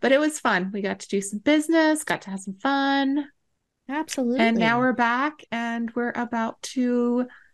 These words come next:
Speaker 1: get into, yes, as you said, the season of autumn. And with that comes Halloween.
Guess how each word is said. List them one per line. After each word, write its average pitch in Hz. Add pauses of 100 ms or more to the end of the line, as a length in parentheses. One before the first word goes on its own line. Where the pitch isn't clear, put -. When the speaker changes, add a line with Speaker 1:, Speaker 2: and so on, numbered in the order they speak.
(280)
Speaker 1:
get 240
into, 240 (120)
yes, 269
as 226
you 233
said, 220
the 240
season 226 (500)
of 202 (680)
autumn. 214 (760)
And 214
with 214
that 220
comes 220
Halloween. 247